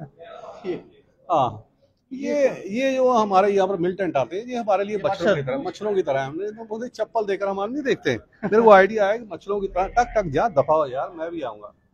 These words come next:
Speaker 1: हाँ, मानसून सत्र, तो नाग तो निकलते हैं,
Speaker 2: हम्म।
Speaker 1: तो वो ये उसी पर था।
Speaker 2: काफी, काफी खूबसूरत हैं।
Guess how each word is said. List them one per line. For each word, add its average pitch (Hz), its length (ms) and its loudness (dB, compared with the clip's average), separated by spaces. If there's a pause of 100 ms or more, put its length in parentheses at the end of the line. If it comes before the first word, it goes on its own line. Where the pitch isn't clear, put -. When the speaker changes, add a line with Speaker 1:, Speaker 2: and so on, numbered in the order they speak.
(140)
Speaker 1:
हाँ, 127 540 -4
मानसून 180 460 0
सत्र, 160 300 -6 (480)
तो 151 360 -4 (100)
नाग 143 300 2
तो 170 80 2
निकलते 160 420 0
हैं, 143 320 -10
Speaker 2:
हम्म। 143 420 -14
Speaker 1:
तो 139 80 -8
वो 131 240 -8
ये 139 140 -8
उसी 156 240 -6
पर 147 120 -10
था। - 440 -16 (800)
Speaker 2:
काफी, 143 180 -10
काफी 151 300 -12
खूबसूरत 127 560 -12
हैं। 117 200 -20